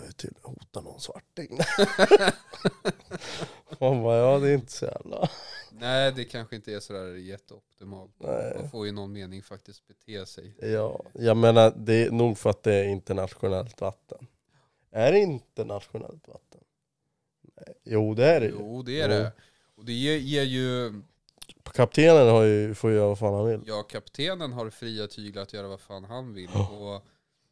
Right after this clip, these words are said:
Speaker 2: det, det ger ju vakterna fria tyglar till att göra vad fan
Speaker 1: Vak-,
Speaker 2: de vill också.
Speaker 1: vakterna går ju efter vad kaptenen säger.
Speaker 2: Precis.
Speaker 1: Alltså, ska den här personen av i Finland, då ska han fan av.
Speaker 2: Ja.
Speaker 1: Eller om det, ja.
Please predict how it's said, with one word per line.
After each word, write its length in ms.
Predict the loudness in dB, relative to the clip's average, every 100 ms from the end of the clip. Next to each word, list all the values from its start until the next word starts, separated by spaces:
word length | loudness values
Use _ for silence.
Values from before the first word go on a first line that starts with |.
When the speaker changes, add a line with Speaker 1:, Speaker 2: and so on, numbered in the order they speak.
| _ _ _ _
Speaker 2:
det, 300 | _ -12 -12
det 100 | -8
ger 200 | -4 -2
ju 180 | -2 -4
vakterna 480 | -6 -8 -10 -10 -10
fria 360 | -10 -10 -10
tyglar 340 | -10 -12 -10 -12
till 160 | -12
att 120 | -12
göra 140 | -12 -12
vad 160 | -12
fan 220 | -8 -6 4
Speaker 1:
Vak-, 180 | 4
Speaker 2:
de 60 | 4
vill 120 | 0
också. 320 | -2 -4 -2
Speaker 1:
vakterna 540 | 0 0 0 4 6 6
går 200 | 6 4
ju 100 | 4
efter 200 | 2 -4
vad 160 | -4
kaptenen 520 | -4 -4 0 0 0 -4
säger. 260 | -6 -6
Speaker 2:
Precis. 300 | -8 -12 -4
Speaker 1:
Alltså, 280 | 0 4 4
ska 140 | 4
den 100 | 6
här 100 | 6
personen 400 | 6 0 -2 -2
av 340 | -2 2 2 0
i 40 |
Finland, 540 | -6 -8 -8 -8 -12 -16
då 140 | -20
ska 200 | -14 -8
han 120 | -6 -6
fan 200 | -10 -10
av. 200 | -12 -14
Speaker 2:
Ja. 360 | -14 -12 -14 -18 _ _ _ _ _ _ _ _ _ -2
Speaker 1:
Eller 220 | 0 2
om 200 | 2 0
det, 100 | -2
ja. 380 | 0 0 -2 -4